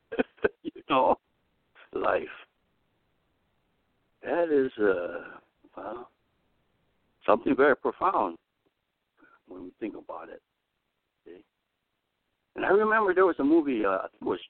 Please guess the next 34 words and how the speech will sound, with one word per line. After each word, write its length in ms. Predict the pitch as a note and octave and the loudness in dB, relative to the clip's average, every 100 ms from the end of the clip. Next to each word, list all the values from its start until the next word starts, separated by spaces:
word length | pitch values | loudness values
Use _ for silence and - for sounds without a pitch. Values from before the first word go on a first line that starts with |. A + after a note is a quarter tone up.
| - | -10
Troy. 440 | - D3+ C3 F#2 C#2 _ _ _ _ - | 0 2 4 0 -4 _ _ _ _ -8
You 140 | E3 | -6
remember 260 | F#3+ C3+ - | -4 -6 -8
the 120 | - | -2
movie 260 | A#2+ A#2+ - | -2 -2 -6
Troy 260 | - A#2 B2 | 0 4 4
with 180 | G2+ G2 - | 2 -6 -2
Brad 260 | G2 A2 - - | 0 0 -2 -2
Pitt? 180 | C3+ - - _ _ - _ | -2 -2 -8 _ _ -20 _
And, 220 | A#2 A2 | -12 -8
uh, 140 | G2+ G#2 - _ _ _ | -6 -6 -8 _ _ _
of, 280 | G2+ F#2+ F#2+ F#2+ | -2 -2 0 -2
uh, 420 | F2+ F2 E2 E2+ - _ _ _ | 0 0 -2 -4 -12 _ _ _
he 100 | C3+ | 2
was 220 | A2+ G2+ - - | 4 4 2 -8
Achilles 580 | - - A#2+ B2 G#2 F2 - - _ _ _ _ _ _ _ _ _ _ _ _ _ _ _ _ _ _ _ | -12 -2 0 2 0 -2 -10 -20 _ _ _ _ _ _ _ _ _ _ _ _ _ _ _ _ _ _ _
and, 360 | F2+ F2 F2 F2 | -12 -10 -10 -4
uh, 340 | F2 E2+ - E2 - | -2 -2 -2 -8 -2
Helen 340 | G#2 G#2+ F#2+ | 2 2 2
of 100 | F2 | -4
Troy 360 | - F#2+ G2+ G2+ | 0 2 4 2
at 100 | - | 2
times 380 | F#2 F2+ G2 F2+ | 0 0 -2 -4
and 120 | F2 - | -8 -4
so 160 | F2+ - | -6 -4
forth. 180 | F2+ F2+ - _ _ | -4 -4 -6 _ _
But 120 | - - | -4 2
there 140 | F3 | 2
was 160 | A#3+ B3+ | 2 -2
a 80 | F3 | -2
line 540 | E3 E3 D3+ A2+ F#2 | 0 0 0 0 -2
when 160 | F#2 F2+ | -4 -4
he 140 | B2 | -2
was 200 | A#2+ G2+ | 0 0